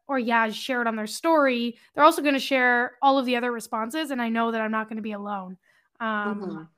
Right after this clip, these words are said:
Speaker 1: so I love that. I love when people share, like, their stories. I've had so many great discussions. Like, two nights ago, um, I think someone responded to one of the questions or something, or our story,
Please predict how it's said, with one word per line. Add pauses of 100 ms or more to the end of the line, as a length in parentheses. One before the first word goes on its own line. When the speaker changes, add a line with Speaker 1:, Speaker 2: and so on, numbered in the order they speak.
(200)
Speaker 1:
so
I
love
that.
I
love
when
people
share,
like,
their
stories.
I've
had
so
many
great
discussions.
Like, (340)
two
nights
ago,
um, (1500)
I
think
someone
responded
to
one
of
the
questions
or
something,
or
our
story,